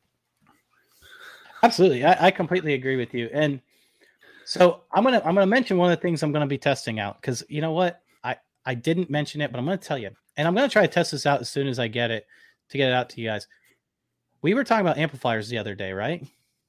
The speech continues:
And that was just, what, like, two videos ago or something. We were talking about amplifiers. I got, coming in tomorrow, supposedly, you know, if tracking stays the same, I got coming in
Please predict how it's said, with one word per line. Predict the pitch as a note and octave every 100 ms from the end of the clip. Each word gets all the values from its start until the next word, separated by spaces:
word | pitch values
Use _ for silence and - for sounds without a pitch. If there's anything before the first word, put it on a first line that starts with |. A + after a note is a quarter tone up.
| _ _ _ _ _ _ _ -
And | C#3 C3 B2+ -
that | C#3
was | D3
just, | - -
what, | D3+ A2+ A2
like, | G2+
two | - E3
videos | C#3 G#2+ G2
ago | G2 F#2+
or | G2
something. | G2
We | A2
were |
talking | G#2+ C3+
about | B2
amplifiers. | A#2+ A#2 - G#2+ F#2 - _
I | B2+ F#3 A#3+
got, | F#3+ G3 E3+ - _ _ -
coming | D#3 G3
in | F3 C3+
tomorrow, | - C#3+ D3 G3 G#3+ A2 G#2+ C#3+ _
supposedly, | - C3 B2+ C3+ - G#2 G#2+ _ _
you | B2+
know, | G2+ G#2 - C3+
if | A#2+ - - - - - _ -
tracking | D3 D3 C3+ A2
stays | - B2+ A#2+
the | -
same, | A2 A2+ - - - - -
I | -
got | E3+ -
coming | G#3 F#3 F3+
in | G#3 C3+ B2+